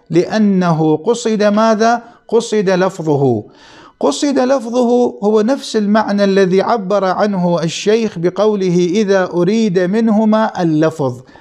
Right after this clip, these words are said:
يعني إذا قصد اللفظ. كذلك إذا أتينا إلى إن، عندما تقول إن للتأكيد، هنا أيضًا إن اسم مبني على الفتح في محل رفع مبتدأ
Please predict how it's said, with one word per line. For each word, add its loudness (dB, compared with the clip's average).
يعني 0
إذا 2
قصد 0
اللفظ. -2
كذلك 0
إذا 0
أتينا 0
إلى 0
إن، 2
عندما 2
تقول 2
إن 2
للتأكيد، 0
هنا 2
أيضًا 0
إن 0
اسم 0
مبني -2
على 0
الفتح 0
في -4
محل -4
رفع -4
مبتدأ -2